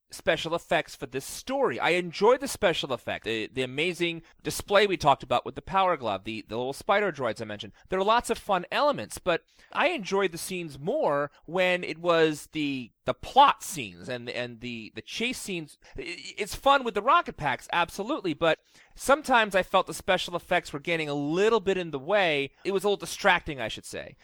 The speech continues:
I liked it. I liked the visuals, but there's so much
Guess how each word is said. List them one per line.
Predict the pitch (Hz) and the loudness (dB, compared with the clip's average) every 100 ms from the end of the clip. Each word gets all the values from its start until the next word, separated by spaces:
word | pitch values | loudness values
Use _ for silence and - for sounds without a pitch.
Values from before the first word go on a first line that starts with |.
| - | -2
I | 185 | 0
liked | 180 214 254 - 120 | 4 6 6 2 -8
it. | - | -2
I | 147 | 0
liked | 160 202 - | 4 2 0
the | 196 | -4
visuals, | 311 339 175 135 127 - | -2 -2 -4 -8 -8 -2
but | 175 165 _ 151 | 2 2 _ 2
there's | 202 - | 2 2
so | - 277 | 2 4
much | 311 196 | 6 4